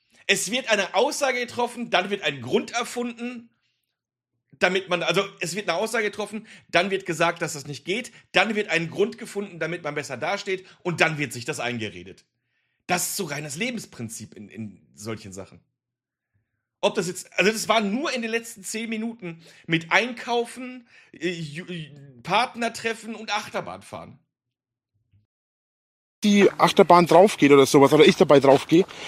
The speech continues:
Speaker 2: weil, ähm, ich sag's mal so, die Wahrscheinlichkeit, dass ausgerechnet ich in eine Achterbahn drauf gehe, wobei, es bin ich.
Speaker 1: Ich wollte grad sagen, was macht dich denn besonders?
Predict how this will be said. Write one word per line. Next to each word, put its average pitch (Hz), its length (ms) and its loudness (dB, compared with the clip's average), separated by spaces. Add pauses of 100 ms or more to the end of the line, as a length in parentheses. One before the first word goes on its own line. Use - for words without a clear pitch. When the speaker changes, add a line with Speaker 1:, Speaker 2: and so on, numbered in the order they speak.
(440)
Speaker 2:
weil, 147 480 10 (500)
ähm, 156 320 6 (720)
ich - 80 -10
sag's 180 140 8
mal 180 120 8
so, 180 180 8
die 170 100 6
Wahrscheinlichkeit, 165 880 6
dass 147 100 6
ausgerechnet 185 540 10
ich - 340 4
in 147 80 2
eine 160 140 8
Achterbahn 160 400 8
drauf 165 300 8
gehe, 120 200 0 (500)
wobei, 117 380 8 (140)
es - 120 -6
bin 120 200 2
ich. 143 260 4 (1120)
Speaker 1:
Ich - 60 -20
wollte 165 160 -2
grad 160 120 -2
sagen, 151 340 0
was 160 260 0
macht 160 280 -4
dich 147 180 -4
denn 151 200 -4
besonders? 135 760 -6